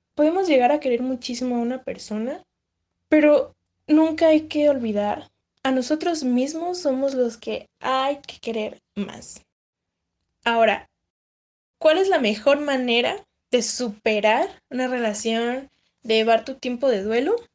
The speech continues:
Pues hay cosas que puedes hacer, pero no te garantiza nunca que lo logres con una efectividad del cien por ciento. Lo que lleva al segundo bloque, sana antes de saltar a otro bote.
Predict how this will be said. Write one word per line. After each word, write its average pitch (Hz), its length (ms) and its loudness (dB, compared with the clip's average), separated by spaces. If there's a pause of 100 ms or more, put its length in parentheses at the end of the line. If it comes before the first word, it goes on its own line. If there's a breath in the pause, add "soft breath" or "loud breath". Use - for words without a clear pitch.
(320)
Pues 311 240 0
hay 381 220 2
cosas 427 300 2
que 277 100 -2
puedes 294 240 2
hacer, 254 400 -2
pero 254 180 4
no 277 160 -4
te 320 120 0
garantiza 226 480 -4
nunca 240 280 -4
que 233 80 -10
lo 208 100 -6
logres 208 520 -6
con - 160 -10
una 214 120 -4
efectividad - 420 -6
del 202 160 -4
cien 208 180 -10
por - 100 -10
ciento. - 300 -12 (160)
Lo 269 140 0
que 294 100 -4
lleva 285 180 4
al 320 60 4
segundo 240 300 -2
bloque, - 460 -8 (680)
sana 311 680 0
antes 269 500 -4
de 226 100 -4
saltar 214 540 -4 (240)
a 196 100 -6
otro 202 360 -2
bote. 196 400 -8